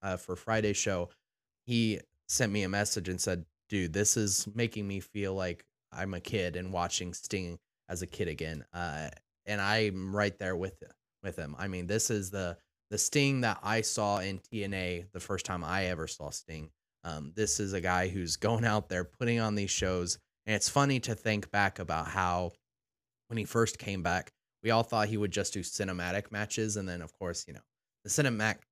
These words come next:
cinematic match him and Darby Allin and Team Taz had was insane.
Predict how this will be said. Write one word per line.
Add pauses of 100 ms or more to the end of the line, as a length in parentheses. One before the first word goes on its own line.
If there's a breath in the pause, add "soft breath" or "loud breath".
(380)
cinematic
match
him
and
Darby
Allin
and
Team
Taz
had
was
insane.